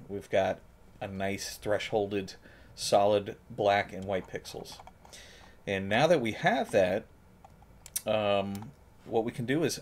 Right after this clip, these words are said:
we can just turn this layer into a mask in Affinity, which is great. But before I do that, what I wanna do is I wanna group these two together in their own layer, uh, in layer group. Once I have that, let's go back to that grayscale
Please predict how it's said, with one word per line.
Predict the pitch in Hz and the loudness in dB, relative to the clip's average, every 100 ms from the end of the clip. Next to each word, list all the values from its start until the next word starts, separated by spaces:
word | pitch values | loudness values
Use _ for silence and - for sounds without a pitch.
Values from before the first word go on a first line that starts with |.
| - | -10
we | 117 | -10
can | 135 143 | -6 -8
just | 131 | -8
turn | - 120 113 | -6 -4 -2
this | 110 | -2
layer | 113 135 113 | 2 2 0
into | - 113 110 | -2 -4 -2
a | 101 | -2
mask | 104 120 - | -2 -2 -4
in | 104 | -6
Affinity, | 92 127 113 95 | -6 -4 -4 -6
which | 101 - | -6 -8
is | - | -4
great. | 113 107 95 | 2 2 2
But | 95 - | -4 -6
before | - 98 127 120 | -8 -4 2 2
I | |
do | 101 127 | 0 -4
that, | 135 101 - | -2 -2 -2
what | 101 | -6
I | |
wanna | 101 98 | -4 -4
do | 120 131 | -6 -6
is | 113 | -6
I | |
wanna | 98 98 | -6 -8
group | - 117 123 - - - | -8 -6 -6 -6 -16 -8
these | 107 - | -8 -6
two | 117 104 | -4 -4
together | 104 101 101 101 104 | -4 -2 0 0 -2
in | |
their | 98 101 | -2 -2
own | 101 117 | -2 -2
layer, | 101 107 - | -4 -4 -2
uh, | 107 98 95 - - - | 0 0 -2 -6 -20 -14
in | - 95 | -10 -4
layer | 98 110 92 | 2 4 2
group. | 101 95 - - - - - - - - - - - - - - - - | -4 -6 -8 -20 -20 -20 -20 -20 -20 -20 -20 -20 -20 -20 -20 -20 -20 -8
Once | 117 110 | -6 -2
I | 101 | 6
have | 143 135 | 6 8
that, | 104 | 4
let's | 107 - | 0 -2
go | 107 | -2
back | - 110 113 | 6 6 6
to | - 110 | 0 0
that | 98 - - - - | 0 -2 -18 -20 -12
grayscale | - 113 107 - 101 98 | 0 0 0 -2 -2 -2